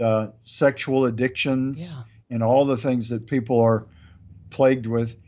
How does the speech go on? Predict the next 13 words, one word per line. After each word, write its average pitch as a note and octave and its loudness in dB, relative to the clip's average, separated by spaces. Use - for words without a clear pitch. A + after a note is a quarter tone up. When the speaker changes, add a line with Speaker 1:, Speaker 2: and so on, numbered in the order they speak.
Speaker 1:
If C4+ 0
we D3+ 0
listen F#3 -2
to E3 -4
the B2 -2
truth C#3+ -2
that E3 2
just A#3 -4
comes G3 0
from B2+ -4
natural D3+ -2
law, A#2+ 0
Speaker 2:
Mm-hmm. E3+ 4